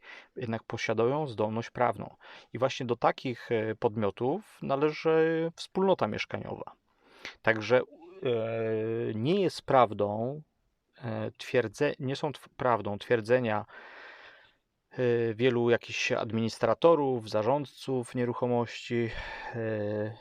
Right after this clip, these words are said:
i, i, i właśnie tych, tych zarządów wspólnot, że, e, nie dało się otworzyć takiego rachunku bankowego.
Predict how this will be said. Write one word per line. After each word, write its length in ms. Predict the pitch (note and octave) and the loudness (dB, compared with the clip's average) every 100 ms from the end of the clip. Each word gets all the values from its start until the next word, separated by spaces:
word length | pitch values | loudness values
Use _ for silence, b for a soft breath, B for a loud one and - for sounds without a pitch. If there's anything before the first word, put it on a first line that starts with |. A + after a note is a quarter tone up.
| B B | B B
i, 60 | A#2 | -8
i, 420 | A2+ - A#2+ B2 | -8 -8 -8 -4
i 40 | |
właśnie 280 | A2+ A2+ A2+ | -2 -4 -6
tych, 280 | G#2+ G2+ - | -10 -12 -12
tych 200 | - G#2 | -12 -4
zarządów 420 | G#2+ G#2+ B2 B2+ | -2 0 -2 -4
wspólnot, 560 | - C3 C#3+ F3 - - _ | -6 -4 0 0 -2 -20 _
że, 480 | B2+ A2+ B2+ D#3 E3+ - - _ _ _ _ _ B2+ | -8 -2 2 2 0 -6 -20 _ _ _ _ _ -6
e, 640 | A#2 A2+ A2 A2 A2+ A2 - b b b _ | -4 -4 -4 -4 -4 -6 -8 b b b _
nie 160 | D3 A#2 | -4 4
dało 300 | B2+ C#3+ C3+ | 6 6 4
się 180 | - A#2+ | 0 -2
otworzyć 420 | - - A2 G#2 | -2 -2 -2 -4
takiego 400 | - - A#2 A2 | -8 -8 -4 -2
rachunku 400 | G#2+ A2 A2 A2 | -2 -6 -8 -8
bankowego. 600 | G2+ G2 G2 - - | -8 -8 -8 -8 -10